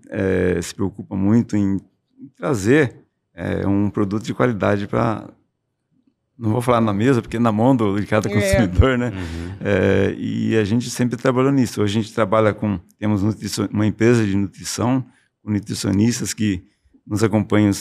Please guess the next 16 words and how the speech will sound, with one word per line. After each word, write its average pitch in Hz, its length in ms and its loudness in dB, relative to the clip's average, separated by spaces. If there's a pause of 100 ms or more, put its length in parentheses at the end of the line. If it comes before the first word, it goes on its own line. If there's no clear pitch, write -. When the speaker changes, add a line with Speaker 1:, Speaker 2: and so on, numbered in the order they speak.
(220)
Speaker 1:
tanto 135 300 2
na, 110 240 2
na 98 160 0
fábrica 139 580 -2
quanto 123 280 -4
nas 139 220 0
lojas 113 360 0
também. 101 320 0 (580)
Eles 98 220 -6
acompanham, 104 560 2
verificam 98 500 -2
todo 104 240 -4
o 92 40 -10
procedimento, 95 760 0
como 98 200 -4
funciona, 101 720 -2